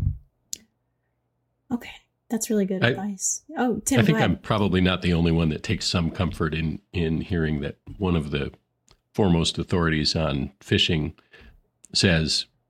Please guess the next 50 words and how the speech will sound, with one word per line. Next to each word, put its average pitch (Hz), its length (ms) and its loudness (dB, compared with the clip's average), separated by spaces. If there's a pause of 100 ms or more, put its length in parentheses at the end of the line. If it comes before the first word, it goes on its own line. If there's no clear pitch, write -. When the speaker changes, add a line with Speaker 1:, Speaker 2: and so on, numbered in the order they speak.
Speaker 2:
that, 80 360 -2
uh, 73 380 -2 (540)
they 82 220 4
are, 78 200 -2 (720)
you 95 120 2
know, 71 180 0 (220)
they 85 140 0
can 90 140 0
be 80 100 0
phished - 360 -2
too. 85 260 2
I 87 60 0
mean, 90 160 4
I 90 80 2
think 131 180 0
that's 107 220 0
true 107 220 0
of 76 100 -2
all 76 180 -2
of 98 80 0
us. 113 180 2
It's - 160 -2
just - 200 -2
sort 92 140 0
of 73 80 -2
hard 90 200 -2
to 78 120 -2
admit, 76 440 -4
I 87 180 -2
think, 90 280 -2
maybe 85 340 2
when 80 200 2
you 73 100 0
work 80 240 -2
in 82 60 2
the 78 80 0
space, 82 440 0
and 82 100 2
it, - 160 -2 (300)
it's, 117 240 2 (220)
it's 110 180 0
what 127 160 2
you 147 120 2
have 90 280 -2
to 98 100 2
say 98 300 0
out 95 260 0
loud 85 360 0
because, 80 680 -2 (580)
um, 78 380 0